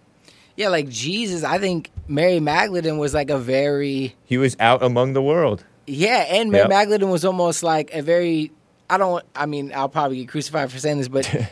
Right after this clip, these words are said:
Speaker 2: <laughs>
Speaker 1: strategic. Because it was almost like, uh, that was a good way to get the,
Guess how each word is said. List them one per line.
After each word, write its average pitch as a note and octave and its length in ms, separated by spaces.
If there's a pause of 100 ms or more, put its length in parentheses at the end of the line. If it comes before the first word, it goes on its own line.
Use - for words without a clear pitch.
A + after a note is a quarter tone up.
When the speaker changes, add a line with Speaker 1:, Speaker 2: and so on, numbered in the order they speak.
Speaker 2:
<laughs> - 180
Speaker 1:
strategic. - 1120 (840)
Because F3 380
it F#3 60
was F3 200
almost F#3 400
like, D#3 680 (120)
uh, C#3+ 840 (640)
that D#3 260
was D#3 200
a D3+ 60
good D#3 240
way D3+ 320
to - 140
get C#3+ 300
the, C#3+ 320